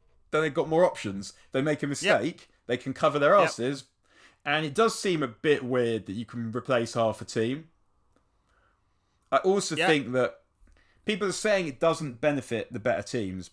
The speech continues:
Speaker 1: but I don't think there's necessarily a good way that's been invented of measuring it. 'Cause one way, pe-, one, one argument is people say, "Well,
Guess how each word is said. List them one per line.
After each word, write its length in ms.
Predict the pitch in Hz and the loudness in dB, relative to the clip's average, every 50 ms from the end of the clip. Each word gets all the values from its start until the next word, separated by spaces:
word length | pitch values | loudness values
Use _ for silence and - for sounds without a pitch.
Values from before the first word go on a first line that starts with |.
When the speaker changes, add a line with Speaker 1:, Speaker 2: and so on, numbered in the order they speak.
| _ _ | _ _
Speaker 1:
but 140 | 131 127 - | -4 -2 -2
I 60 | 131 | -2
don't 240 | 127 - 175 185 175 | 0 0 0 0 0
think 160 | - 180 151 | -2 -4 -4
there's 140 | 147 147 131 143 | -4 -4 -4 -4
necessarily 580 | 139 131 - - - - 143 139 131 123 117 | -6 -6 -6 -6 -2 0 2 2 2 2 0
a 40 | 113 | -2
good 200 | 110 - 127 107 | -4 -4 -4 -2
way 140 | 120 120 113 | 0 0 0
that's 120 | 107 104 - | 0 -2 -6
been 140 | - 117 | -8 -6
invented 380 | 117 113 107 123 120 113 104 104 | -6 -2 0 0 -2 -2 -4 -6
of 80 | 107 101 | -6 -4
measuring 360 | 139 139 131 107 110 98 92 | -2 -2 -2 -2 -4 -6 -6
it. 140 | 92 80 - | -8 -10 -8
'Cause 160 | - 127 120 | -8 -6 -2
one 220 | 160 208 220 214 190 | 0 0 0 2 2
way, 140 | 170 139 | 0 0
pe-, 140 | - - 151 | -2 -4 -4
one, 280 | 139 - 214 214 185 160 | 2 4 4 4 4 4
one 160 | 190 196 185 | 4 6 6
argument 400 | 175 165 147 - 123 107 110 104 | 6 4 4 2 0 0 0 0
is 60 | 113 - | -2 -4
people 240 | 160 147 135 147 | -4 -4 -4 -6
say, 180 | - - 143 135 | -2 0 0 2
"Well, 240 | 127 127 123 120 | 2 0 0 -2